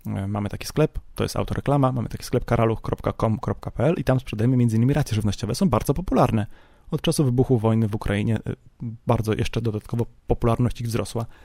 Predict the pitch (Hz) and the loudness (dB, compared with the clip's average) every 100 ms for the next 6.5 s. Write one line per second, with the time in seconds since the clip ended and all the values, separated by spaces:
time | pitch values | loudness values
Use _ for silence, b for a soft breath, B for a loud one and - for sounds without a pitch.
0 | b b 277 294 226 185 160 170 147 127 | b b 0 2 6 4 4 4 4 4
1 | - 131 110 120 107 107 104 - 127 123 | 2 2 2 0 -2 -2 -2 -2 -2 0
2 | 120 113 101 - - - 107 - 127 127 | 2 2 0 -10 -12 -4 -4 0 0 2
3 | 127 113 - 107 120 - 110 107 104 110 | 2 0 -2 2 2 2 -2 -2 -2 -2
4 | - - 101 - 123 202 b b b b | -4 -4 -4 -2 2 2 b b b b
5 | b 170 277 - - 160 170 180 143 127 | b 2 2 0 -2 0 2 2 2 2
6 | 123 113 113 117 110 | 2 2 0 0 -2